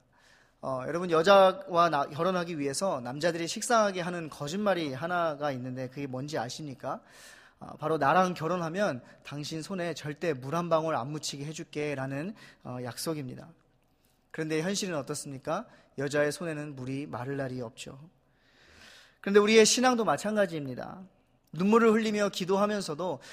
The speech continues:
"주님, 내가 주님을 위해서 내 목숨을, 내 생명도 다 드리겠습니다"라고 해놓고 막상 교회에서 "우리가 이런 일을 하는데 이렇게 도와주십시오"라고 이야기를 하면,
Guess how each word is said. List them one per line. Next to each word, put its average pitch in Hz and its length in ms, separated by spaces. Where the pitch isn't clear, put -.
"주님, 233 240
내가 220 240
주님을 226 440
위해서 202 500
내 214 160
목숨을, 214 640
내 214 160
생명도 262 500
다 - 220
드리겠습니다"라고 175 1040
해놓고 175 600
막상 160 320
교회에서 160 720
"우리가 214 180
이런 220 260
일을 226 220
하는데 214 280
이렇게 170 240
도와주십시오"라고 156 1200
이야기를 135 440
하면, 151 600